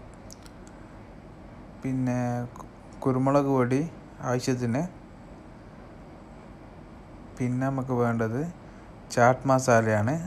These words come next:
അതും ആവശ്യത്തിന്, പിന്നെ ഒരു ചെറുനാരങ്ങ നീര് പിഴിഞ്ഞ് കൊടുക്കുക, പിന്നെ തൈര് ഒഴിച്ച് കൊടുക്കുക.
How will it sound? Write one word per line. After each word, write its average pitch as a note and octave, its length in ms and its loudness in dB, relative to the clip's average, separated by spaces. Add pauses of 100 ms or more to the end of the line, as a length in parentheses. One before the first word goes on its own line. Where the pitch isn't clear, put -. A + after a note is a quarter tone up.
(180)
അതും C3 260 -2 (1040)
ആവശ്യത്തിന്, B2+ 540 2 (200)
പിന്നെ B2 240 0
ഒരു B2+ 100 0 (100)
ചെറുനാരങ്ങ C3 520 4 (120)
നീര് B2 240 2
പിഴിഞ്ഞ് A2+ 260 2
കൊടുക്കുക, G#2+ 280 0 (1300)
പിന്നെ B2+ 320 2 (840)
തൈര് C3 360 8
ഒഴിച്ച് A#2+ 260 4
കൊടുക്കുക. G#2 300 2